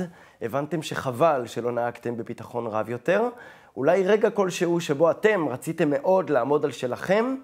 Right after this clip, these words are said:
אבל חששתם. אה,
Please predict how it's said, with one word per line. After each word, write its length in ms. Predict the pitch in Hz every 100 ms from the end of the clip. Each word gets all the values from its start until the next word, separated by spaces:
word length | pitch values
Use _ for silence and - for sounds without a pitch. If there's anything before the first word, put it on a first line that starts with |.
| _ _ _ _ _ -
אבל 180 | 110
חששתם. 640 | 110 123 - 113 - 104 95 - - - _ _ 131
אה, 560 | 131 131 131 123 127